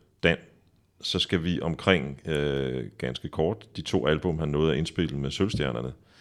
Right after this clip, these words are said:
Han indspillede et, øh, album i otteoghalvfjerds med en gruppe, der kaldte sig Sølvstjernerne, og igen i to tusind og fire. Øh, den gruppe bestod af pianisten Jan Kaspersen,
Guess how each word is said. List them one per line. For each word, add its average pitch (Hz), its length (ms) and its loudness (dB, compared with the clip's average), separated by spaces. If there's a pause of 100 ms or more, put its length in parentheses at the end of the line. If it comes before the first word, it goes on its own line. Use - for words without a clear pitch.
(440)
Han 78 120 2
indspillede 76 640 4
et, 64 180 -4
øh, 64 160 2
album 73 300 2
i 69 80 2
otteoghalvfjerds 73 680 4
med 69 260 -2
en 69 100 -4
gruppe, 73 300 -2
der 71 100 -4
kaldte 67 280 -2
sig 73 140 -4
Sølvstjernerne, 78 680 -2 (840)
og 73 120 0
igen 78 220 2
i 78 40 0
to 78 200 0
tusind 80 320 -4
og 78 60 -6
fire. 78 320 0 (260)
Øh, 71 400 0 (520)
den 85 140 8
gruppe 87 220 4
bestod 87 260 2
af 78 80 4
pianisten 80 520 2
Jan 73 180 0
Kaspersen, 82 600 0